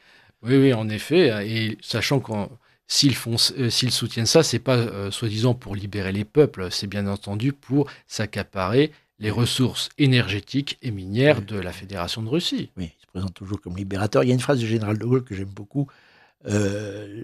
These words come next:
Speaker 2: euh, <laughs> les, les, les, euh, c-, ceux qui s'imaginent que les États-Unis, il dit les Américains d'ailleurs, sont venus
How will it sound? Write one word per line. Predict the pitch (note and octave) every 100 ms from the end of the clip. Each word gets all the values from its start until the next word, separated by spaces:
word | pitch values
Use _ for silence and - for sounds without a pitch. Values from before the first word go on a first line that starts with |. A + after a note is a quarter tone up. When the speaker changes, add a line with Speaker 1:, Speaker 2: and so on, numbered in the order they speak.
| -
Speaker 2:
euh, | - - - - - A2+
<laughs> | F#2 F#3 G#2+ - _ _
les, | F#3+ - _ - - _ _
les, | C3+ A#2 A2 G2+ G2+ G2+ G2 A#2 A#2 A#2+ A2
les, | A#2 - C3 _ - B2 B2 B2+ _ _ _ _ _ _ _ _ _
euh, | B2 B2 C3 C3 B2 B2 C#3+ C#3+ C3 C3
c-, | C3 - - - - - - - - - - - D#3
ceux | - - D#3
qui | D3+ C#3
s'imaginent | - D#3+ D3 C3 A#2 C3 A2 G#2+ _ _ _ -
que |
les | A2+ A2 G#2 G2+ G2
États-Unis, | B2+ B2+ A#2+ A2+ A2+ A#2 A2+ G2
il | A#2+ G#2
dit | B2
les | A2 G#2+
Américains | G#2+ G2+ G#2 B2 G#2+
d'ailleurs, | G#2 G2
sont | G2 A2+
venus | G#2 A2